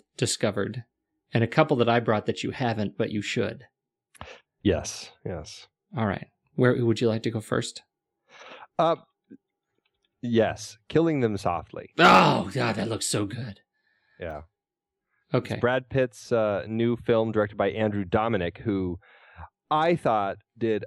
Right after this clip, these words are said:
Speaker 2: a masterful job with the assassination of Jesse James by the coward Robert Ford.
Speaker 1: Uh, that is absolutely a movie we like.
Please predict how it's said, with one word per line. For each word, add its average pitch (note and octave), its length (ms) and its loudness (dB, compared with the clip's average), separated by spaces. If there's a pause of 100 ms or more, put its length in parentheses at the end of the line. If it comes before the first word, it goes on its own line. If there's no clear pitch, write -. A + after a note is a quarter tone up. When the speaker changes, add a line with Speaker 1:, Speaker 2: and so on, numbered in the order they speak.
(140)
Speaker 2:
a A2+ 80 -2
masterful G#2+ 880 -4
job D2+ 380 -10
with F#2+ 240 -10
the F#2 100 -10
assassination F#2 640 -4
of D#2 140 -10
Jesse E2 300 -6
James D#2 320 -6
by D#2+ 180 -6
the D2 300 -8 (100)
coward - 320 -8 (140)
Robert - 320 -14 (100)
Ford. - 380 -12 (100)
Speaker 1:
Uh, A2+ 200 0 (100)
that A#2 200 2
is A2 240 -2
absolutely A#2+ 760 0
a G#2 100 0
movie G2 300 2
we G2 100 0
like. - 320 -6